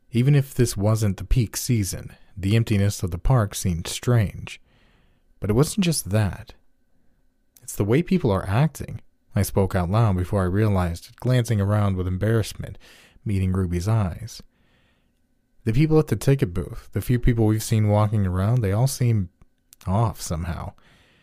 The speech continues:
Like they want to be mean or hostile or something, or just holding it back so they don't get fired.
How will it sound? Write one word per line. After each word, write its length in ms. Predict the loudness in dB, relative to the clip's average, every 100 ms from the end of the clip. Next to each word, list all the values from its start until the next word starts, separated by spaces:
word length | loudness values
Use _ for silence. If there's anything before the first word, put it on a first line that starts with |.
| _ _ -8
Like 140 | -2 2
they 80 | 2
want 180 | 2
to 60 | 2
be 160 | 0 0
mean 320 | 2 4 2
or 80 | 0
hostile 640 | 0 0 0 0 0 0
or 40 |
something, 440 | -2 -2 -2 -2 -4
or 180 | -4 -4
just 380 | -6 -8 -12 _ _ -10
holding 320 | -2 0 0
it 120 | 0
back 280 | 0 0 0
so 120 | -2
they 60 | -2
don't 140 | -2
get 100 | -6
fired. 640 | -8 -4 -2 -2 -6 -14